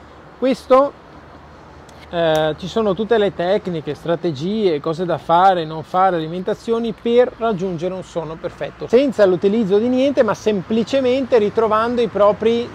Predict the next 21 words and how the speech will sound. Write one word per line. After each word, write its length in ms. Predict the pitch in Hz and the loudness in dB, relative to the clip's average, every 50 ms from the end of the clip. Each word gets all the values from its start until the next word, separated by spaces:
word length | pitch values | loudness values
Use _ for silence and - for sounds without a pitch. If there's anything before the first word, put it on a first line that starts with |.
| 226 208 | -8 -4
naturali 760 | 202 208 202 - 226 214 202 190 175 170 180 190 196 202 185 - | -4 -4 -2 0 0 2 4 4 4 4 2 0 -2 -2 -4 -8
cicli 640 | - - - 208 202 170 - 185 185 190 185 190 - | -10 -8 -6 -6 -6 -6 -6 -4 -2 -2 -2 -4 -6
ed 140 | - 185 170 | -6 -2 -2
equilibri. 540 | 170 147 - 165 156 151 139 139 143 147 156 | -2 0 2 0 2 2 -2 -4 -4 -6 -6
Molto 480 | 156 165 180 202 226 247 254 240 - 240 | -4 -2 0 2 4 4 4 4 2 0
importante. 680 | 220 170 196 185 156 - 160 139 - 151 147 - 151 151 - - - - - - - - - | 0 2 0 -2 -2 -2 -6 -8 -8 -12 -14 -14 -14 -14 -16 -20 -20 -20 -20 -20 -20 -14 0
Ultimo, 460 | - 233 277 294 226 - 233 220 214 | 4 6 6 6 6 4 4 4 6
ma 140 | 208 202 202 | 6 6 4
non 180 | 202 208 208 226 | 6 4 4 6
ultimo, 580 | 254 285 285 220 - 196 175 170 165 170 170 - - | 6 4 4 4 2 0 2 4 2 2 2 0 -2
anzi 280 | - 190 180 160 - 170 | 0 0 0 2 2 2
no, 120 | 170 165 | 2 4
non 100 | 160 156 | 4 2
ultimo, 240 | 165 170 160 170 160 | 0 0 0 -2 -4
perché 180 | 156 160 143 135 | -4 -6 -10 -8
poi 140 | 156 180 175 | -10 -10 -8
ne 40 | 160 | -8
ho 40 | 151 | -12
aggiunto 280 | - 165 180 165 190 | -12 -10 -10 -8 -6
un 80 | 196 196 | -2 0
altro, 440 | 185 180 180 170 - 196 202 196 | 2 2 2 2 2 2 0 0